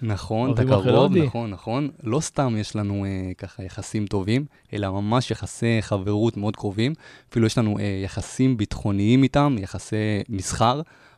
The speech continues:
Speaker 1: אנחנו מאוד מאוד קרובים אליהם, ממש יחסי חברות בין, אה, ראש ממשלה,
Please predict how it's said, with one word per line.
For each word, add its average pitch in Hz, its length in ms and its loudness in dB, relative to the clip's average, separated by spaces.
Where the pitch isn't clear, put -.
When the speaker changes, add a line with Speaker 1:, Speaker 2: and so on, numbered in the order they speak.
Speaker 1:
אנחנו 107 160 -2
מאוד 107 320 2
מאוד 123 220 0
קרובים 110 360 0
אליהם, 139 200 -2
ממש 101 320 -2
יחסי 113 260 -8
חברות 101 400 -2
בין, 110 300 2
אה, 101 80 -2
ראש 104 260 -4
ממשלה, 104 600 -2